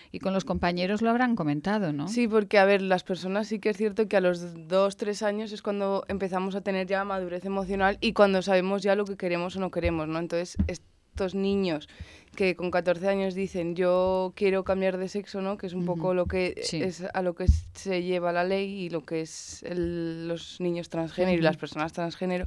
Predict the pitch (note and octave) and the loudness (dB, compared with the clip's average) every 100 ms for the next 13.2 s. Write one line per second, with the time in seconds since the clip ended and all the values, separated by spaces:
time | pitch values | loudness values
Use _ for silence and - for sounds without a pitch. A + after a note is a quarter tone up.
0 | - D#3+ E3+ D#3+ D#3+ - - A3 G#3 G#3 | -6 -6 -2 -4 -6 -10 4 8 8 8
1 | G#3 G#3+ A3 A3+ A3 - - A#3+ A3+ A3 | 10 8 8 8 8 6 6 10 12 12
2 | A3 A3+ A3+ A3 G3 G3+ G#3+ G#3 G3+ G3+ | 10 8 8 8 4 6 6 6 6 2
3 | G3 G3 G3+ G#3 G3+ E3+ E3 D#3 D#3 - | 2 2 2 2 2 2 0 -2 -6 -16
4 | _ _ F3+ F3 - F3+ E3+ D#3 D#3 D#3+ | _ _ -4 -4 -6 -8 -4 -2 -2 -2
5 | D#3 E3 E3+ E3+ F3+ F3 E3+ E3 D#3 D#3+ | -2 -2 0 0 2 0 2 -2 -2 -4
6 | D#3 E3 F3 F3+ E3+ F3+ F#3 G3+ C4 A#3+ | -4 -2 0 -2 2 2 4 2 2 0
7 | F3 F3 F3 F3 E3+ F3 E3+ D3+ D3+ D3+ | -4 -2 0 0 -2 -2 -2 -2 -4 -4
8 | D#3 D#3+ D#3+ D#3 E3 D#3 E3+ F3 F3 F3 | -2 0 0 4 2 4 0 0 2 2
9 | E3+ E3+ E3+ F3 - F3 E3+ F3 E3+ F3+ | 2 0 -2 -6 2 2 4 -2 -2 -6
10 | - F#3+ F3 F3 F3+ G#3+ B3 A#3 F3+ E3+ | 2 2 4 2 4 4 4 2 2 2
11 | E3+ - D#3+ D#3 D#3+ E3+ D#3 D#3+ D#3 D#3+ | -2 -2 0 2 2 0 -2 -4 -2 0
12 | E3+ E3+ E3+ E3 E3 F3 F3+ E3+ E3+ F3 | 2 2 2 2 -2 -6 -4 -2 0 0
13 | F#3 | -4